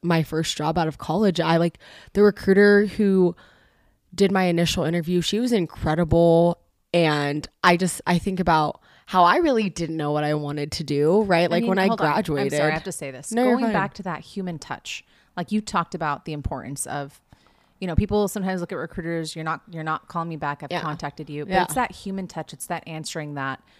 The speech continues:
Speaker 2: responding to that LinkedIn, even saying, "Hey, I'm so sorry. I really don't have time, but let me circle back or let me reach back."
Speaker 1: Uh.
Speaker 2: And so I think talking about this, um,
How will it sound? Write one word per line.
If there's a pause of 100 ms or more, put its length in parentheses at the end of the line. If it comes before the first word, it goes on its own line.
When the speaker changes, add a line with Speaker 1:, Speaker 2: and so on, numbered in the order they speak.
Speaker 2:
responding
to
that
LinkedIn,
even
saying, (260)
"Hey,
I'm
so
sorry.
I
really
don't
have
time, (300)
but
let
me
circle
back
or
let
me
reach
back."
Speaker 1:
Uh. (140)
Speaker 2:
And
so
I
think (420)
talking
about
this,
um,